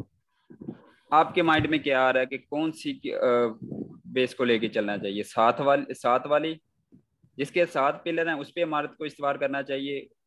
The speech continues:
शुरू करना चाहिए, जिसके चार हैं उस पे, या जिस पे हमारे पाँच हैं? कौन सी इमारत ज्यादा strong होगी हमारे पास?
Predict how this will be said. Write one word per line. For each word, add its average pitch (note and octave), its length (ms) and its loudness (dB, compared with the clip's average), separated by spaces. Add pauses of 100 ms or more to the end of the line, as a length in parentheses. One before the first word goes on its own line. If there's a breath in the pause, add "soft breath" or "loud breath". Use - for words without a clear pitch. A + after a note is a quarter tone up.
शुरू C#3+ 180 -6
करना C#3+ 240 2
चाहिए, C#3 320 -2
जिसके C3+ 280 -4
चार B2+ 360 4
हैं C#3 320 -2
उस - 220 -14
पे, D#3+ 340 2
या C3+ 260 2
जिस C#3 220 -8
पे C3 180 -4
हमारे A2+ 260 -4
पाँच F#2+ 360 -6
हैं? F#2 240 -16
कौन D#3+ 300 2
सी E3+ 140 0
इमारत C3 420 4
ज्यादा A#2+ 240 6
strong A2 320 -2
होगी F#2 400 -6
हमारे F2 320 -12
पास? - 320 -12